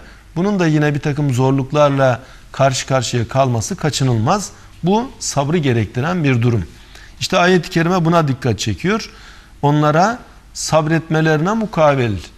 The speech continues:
e, ücretleri kat kat verilecektir. "Ve yedraune bil haseneti seyyiye,"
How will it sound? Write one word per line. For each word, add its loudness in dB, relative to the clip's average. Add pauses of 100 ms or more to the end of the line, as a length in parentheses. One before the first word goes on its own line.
(320)
e, 2 (160)
ücretleri 2 (280)
kat -2
kat -2
verilecektir. -4 (1400)
"Ve 2
yedraune 2
bil 4
haseneti 0
seyyiye," 0